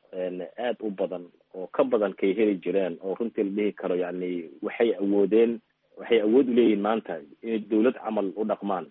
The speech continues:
mushaar dhiibaan, een, eh, hay-adahooda ay maaragtay, een, dhisaan, een, xildhibaano gataan, mas-uuliyiin maaragtay ay, ay maal gashtaan. Marka Shabaab isbeddel weyn ay ku sameeyeen,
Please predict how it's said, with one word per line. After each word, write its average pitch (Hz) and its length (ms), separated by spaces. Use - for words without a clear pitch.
mushaar 101 380
dhiibaan, 107 480
een, 95 240
eh, 90 360
hay-adahooda 107 640
ay 95 100
maaragtay, 92 680
een, 92 260
dhisaan, 113 460
een, 98 240
xildhibaano 117 560
gataan, 107 560
mas-uuliyiin 110 760
maaragtay 101 400
ay, 95 220
ay 92 60
maal 101 280
gashtaan. 87 400
Marka 110 240
Shabaab 135 300
isbeddel 131 480
weyn 123 280
ay 101 80
ku - 120
sameeyeen, 92 720